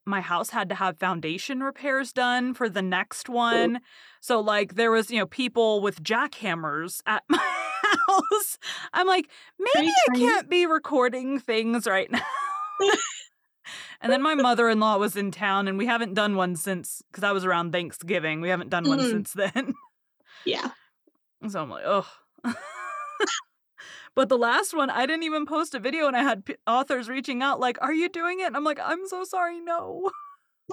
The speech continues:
Speaker 1: Like,
Speaker 2: <laughs>
Speaker 1: I wish I could. <laughs> That day was like, try to get in the booth and get, or, like, that entire week, I was like, "Get in the booth, get recording done as fast as possible so you could go hang out with," we don't see them,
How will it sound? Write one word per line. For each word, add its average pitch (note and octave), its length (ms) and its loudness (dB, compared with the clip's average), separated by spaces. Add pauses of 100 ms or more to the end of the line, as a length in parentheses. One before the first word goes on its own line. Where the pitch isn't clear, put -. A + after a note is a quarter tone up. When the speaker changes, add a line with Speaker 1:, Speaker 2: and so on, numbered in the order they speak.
(100)
Speaker 1:
Like, - 320 -4 (200)
Speaker 2:
<laughs> - 1300 -10
Speaker 1:
I E4 120 2
wish G#4 260 4
I G#4 180 2
could. G#4 640 -2
<laughs> D#5 720 -8 (1500)
That D4 200 4
day C#4 180 4
was B3+ 200 2
like, A3 340 2
try A#3 180 0
to B3 120 0
get A#3 160 2
in B3 100 4
the A3+ 80 2
booth G#3+ 320 2
and G3+ 140 0
get, G3+ 140 -2
or, F#3+ 120 2
like, F3+ 200 0
that G#3+ 140 2
entire G#3+ 400 2
week, F3 540 -4
I F#3 60 -2
was F#3+ 120 -4
like, E3 180 -2
"Get G3+ 140 0
in B3 100 2
the B3 80 0
booth, A#3 360 0
get G3 140 -4
recording A3 420 0
done G3+ 160 2
as - 100 -4
fast G3 320 -2
as F#3 120 -12
possible G3 500 0
so F#3+ 120 -4
you F#3 120 -2
could G3 140 -6
go F#3+ 120 2
hang F#3+ 220 -2
out F#3+ 220 0
with," F3 140 -2 (460)
we G3+ 80 -2
don't G#3+ 220 0
see A3+ 180 -2
them, F3 460 2